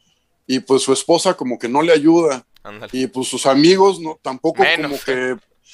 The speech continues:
Speaker 1: Así que dijeras, por ejemplo, Alexis Vega es muy buen jugador, pero tampoco se vea que es el jugador más maduro del plantel de Guadalajara, ¿no?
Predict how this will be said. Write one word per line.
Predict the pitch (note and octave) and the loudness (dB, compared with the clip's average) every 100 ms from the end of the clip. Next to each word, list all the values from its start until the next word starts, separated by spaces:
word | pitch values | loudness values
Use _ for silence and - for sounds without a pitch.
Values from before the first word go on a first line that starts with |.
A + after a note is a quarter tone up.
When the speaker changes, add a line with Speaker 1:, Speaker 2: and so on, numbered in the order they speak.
| - - | -20 -6
Speaker 1:
Así | - F#3+ | -2 0
que | F#3+ | 2
dijeras, | F#3 G3 E3 - _ | 4 4 0 -8 _
por | D#3 | -2
ejemplo, | C#3+ E3 C#3 | 0 0 0
Alexis | D#3 F3+ F3 | 0 -4 -6
Vega | E3 G3 E3 C#3 | -4 -4 -2 -4
es | C#3+ | -6
muy | D3+ F3 | -4 -2
buen | F#3 F3+ | 0 -2
jugador, | E3+ F3 D#3 E3 G3 - _ _ | -4 -4 -4 -4 -6 -10 _ _
pero | D3 D3 | -10 -8
tampoco | C3+ B2 C3 | -6 -4 -4
se | - A#2+ | -4 -2
vea | C3 - | -4 -2
que | C#3 C3+ _ _ - | -4 -4 _ _ -8
es | B2+ | -4
el | C#3+ | -4
jugador | C3+ C3+ C#3 | -2 0 0
más | C3+ D3 D3+ | 2 0 0
maduro | D3 C#3+ C#3+ D3+ D3 | -2 -2 0 0 0
del | C3 A2+ | -2 -10
plantel | A#2+ A#2+ B2+ B2 | -14 -10 -6 -4
de | A#2+ A#2+ | -2 -2
Guadalajara, | A2 A#2+ B2+ D#3+ D#3 A#2 | 0 0 0 -2 -2 -2
¿no? | - | -12